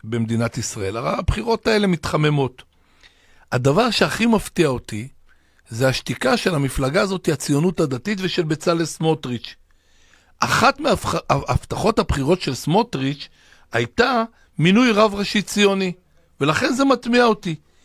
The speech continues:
מבחינה פרקטית, סמוטריץ', ואני הכנתי לעצמי את המחשבה ל-, לאיך אני אומר את זה,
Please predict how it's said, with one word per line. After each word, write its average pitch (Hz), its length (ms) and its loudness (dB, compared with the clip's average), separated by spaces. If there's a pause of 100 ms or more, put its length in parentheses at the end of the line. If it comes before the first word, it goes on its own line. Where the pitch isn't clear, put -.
(440)
מבחינה 147 480 2
פרקטית, 175 720 0 (100)
סמוטריץ', 147 800 0
ואני 123 220 -4
הכנתי 160 420 0
לעצמי 135 280 -2
את 151 120 -4
המחשבה 131 500 0
ל-, 139 100 -2 (100)
לאיך 127 340 -8
אני 151 140 0
אומר 160 300 0
את 160 100 -4
זה, 117 200 -4